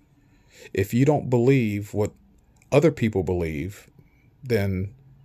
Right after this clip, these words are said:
uh, something is wrong with you. And you have a problem. And you should seek help.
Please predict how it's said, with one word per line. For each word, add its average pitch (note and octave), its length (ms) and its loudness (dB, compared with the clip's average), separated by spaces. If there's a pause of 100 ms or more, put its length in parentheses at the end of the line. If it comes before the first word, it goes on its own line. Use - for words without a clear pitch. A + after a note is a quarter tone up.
(300)
uh, E2 320 -2
something A#2+ 400 -2
is F2+ 100 -4
wrong G2 240 0
with E2 180 -8
you. - 200 -10 (580)
And F2+ 240 -2
you G2 80 0
have F2+ 140 -2
a - 40 -4
problem. - 720 -2 (640)
And F#2+ 200 0
you F#2 120 -2
should G#2+ 240 0
seek - 320 -2
help. - 400 0